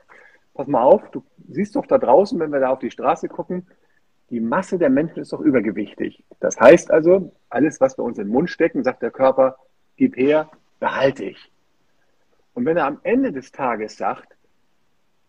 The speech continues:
„Das ist die letzte Kacke“, Entschuldigung, weil hier auch Damen, äh, zugucken, dass ich diesen, äh, Begriff sage,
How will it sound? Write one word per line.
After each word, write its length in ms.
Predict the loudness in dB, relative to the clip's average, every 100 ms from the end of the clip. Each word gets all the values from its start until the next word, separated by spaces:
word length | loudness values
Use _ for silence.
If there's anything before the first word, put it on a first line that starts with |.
| _ _
„Das 200 | -2 0
ist 300 | -2 -10 -12 _ _ _
die 80 | -2
letzte 420 | 0 -2 -4 -6 -6
Kacke“, 340 | -4 -4 -4
Entschuldigung, 580 | -8 -2 2 4 2 -2
weil 140 | -2
hier 180 | 0 -2
auch 60 | 2
Damen, 440 | 2 2 -2 -2
äh, 220 | 0 0
zugucken, 460 | -4 -4 -2 -2 -4
dass 100 | -4
ich 140 | -8
diesen, 260 | -6 -2 -2 0 2
äh, 140 | 4 2
Begriff 480 | -2 4 6 6 6
sage, 440 | 8 8 8